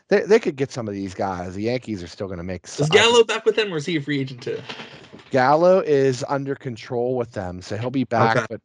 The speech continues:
Speaker 1: there are trade rumors that they might try to flip him, but yeah,
Speaker 2: Gotcha.
Speaker 1: he'll, he would be back.
Speaker 2: Well, then, uh, that's kinda all I really had to say, and we'll probably kick it locally.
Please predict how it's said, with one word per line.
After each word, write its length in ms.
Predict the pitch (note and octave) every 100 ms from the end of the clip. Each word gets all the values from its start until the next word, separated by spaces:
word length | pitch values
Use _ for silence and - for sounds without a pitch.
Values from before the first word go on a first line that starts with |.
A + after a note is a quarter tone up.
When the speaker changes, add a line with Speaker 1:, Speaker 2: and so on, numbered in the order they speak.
| _
Speaker 1:
there 240 | C#2+ A#2 A2
are 160 | A#2
trade 400 | A2+ - C#3 D#3
rumors 420 | B2 F#2+ F2+ F2+
that 120 | F#2+ F2+
they 140 | G2
might 200 | F#2+ F2+
try 160 | - G2
to 120 | D#2+
flip 320 | - G#2 -
him, 260 | F#2+ E2 E2
but 160 | F2 E2
yeah, 140 | F#2
Speaker 2:
Gotcha. 320 | F2+ G2+ G2+ F#2
Speaker 1:
he'll, 80 | G2
he 80 | A2
would 220 | G#2 G2+
be 120 | G2+
back. 440 | F#2 F2 D#2 D2+ - _ _ _ _ _ -
Speaker 2:
Well, 140 | D3+
then, 260 | G3+ G#3 G3
uh, 320 | F#3+ F3+ F3
that's 240 | F3 G#3+
kinda 180 | - A#3+
all 120 | D3+
I 80 | B2+
really 240 | C3+ D3 B2+
had 100 | B2
to 60 |
say, 300 | A#2 - B2+
and 200 | B2 B2
we'll 100 | B2+
probably 220 | B2+ D3 C#3
kick 140 | D3+
it 140 | C#3+ B2
locally. 580 | C3 C3 C#3+ C3+ C#3